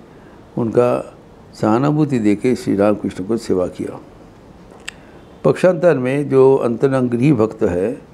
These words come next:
वो भी ठाकुर के पास आके उनको सेवा करते, और ठीक हो, मत-, वो अन्य रूप से हो, जो डॉक्टर है उनको जो चिकित्सा सेवा देते हुए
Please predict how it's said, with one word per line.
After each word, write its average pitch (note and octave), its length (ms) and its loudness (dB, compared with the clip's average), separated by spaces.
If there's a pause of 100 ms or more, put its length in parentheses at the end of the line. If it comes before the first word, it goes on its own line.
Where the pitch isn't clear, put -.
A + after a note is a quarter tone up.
(560)
वो C#3+ 120 4
भी E3+ 120 2
ठाकुर A2+ 300 0
के A2+ 140 -2
पास G#2+ 220 2
आके G#2+ 280 0
उनको F#2+ 260 -2
सेवा G#2 300 2
करते, F#2+ 260 -4
और A2+ 220 0
ठीक B2 160 -2
हो, G#2+ 320 2 (720)
मत-, - 520 -6
वो G#2+ 160 0
अन्य A#2 460 0
रूप B2 200 -2
से - 180 -2
हो, G2+ 180 4
जो G2+ 460 -2
डॉक्टर G#2 420 2
है G#2 160 2
उनको F#2 440 -4 (760)
जो G2 200 4
चिकित्सा A2+ 760 0 (720)
सेवा A#2 380 2
देते A2 320 -2
हुए G#2 300 0